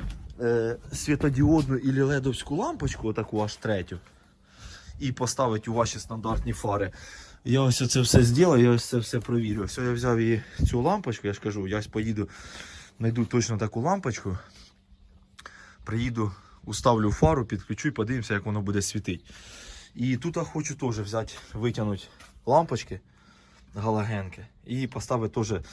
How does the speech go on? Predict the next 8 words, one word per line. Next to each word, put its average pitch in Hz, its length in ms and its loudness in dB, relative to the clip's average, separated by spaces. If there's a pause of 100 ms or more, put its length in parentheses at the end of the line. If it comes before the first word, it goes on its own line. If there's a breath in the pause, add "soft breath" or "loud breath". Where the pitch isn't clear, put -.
(280 loud breath)
світодіоди 123 640 0
які-то, 98 300 -4
ілі, 95 480 -2 (680 loud breath)
я 92 100 -8
не 92 80 -8
знаю, 90 240 -10
там, 90 180 -12 (1500 loud breath)
щось, - 360 -14